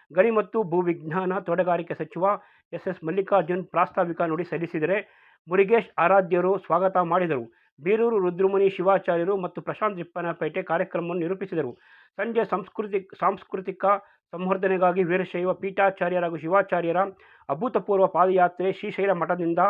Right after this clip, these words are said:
ರೇಣುಕಾ ಮಂದಿರದವರೆಗೂ ನಡೆಯಿತು. ಎರಡು ದಿನದ ಸಮಾರೋಪ ಸಮಾರಂಭದಲ್ಲಿ ಈ ದಿವ್ಯ ಒಂದು ಕಾರ್ಯಕ್ರಮದ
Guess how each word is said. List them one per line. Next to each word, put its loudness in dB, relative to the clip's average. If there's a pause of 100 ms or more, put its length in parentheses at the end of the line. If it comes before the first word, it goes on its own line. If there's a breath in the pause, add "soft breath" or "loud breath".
(480 soft breath)
ರೇಣುಕಾ 4
ಮಂದಿರದವರೆಗೂ 2
ನಡೆಯಿತು. -2 (280 soft breath)
ಎರಡು 2
ದಿನದ 4
ಸಮಾರೋಪ 2
ಸಮಾರಂಭದಲ್ಲಿ -2
ಈ -8
ದಿವ್ಯ 2 (280)
ಒಂದು -2
ಕಾರ್ಯಕ್ರಮದ 0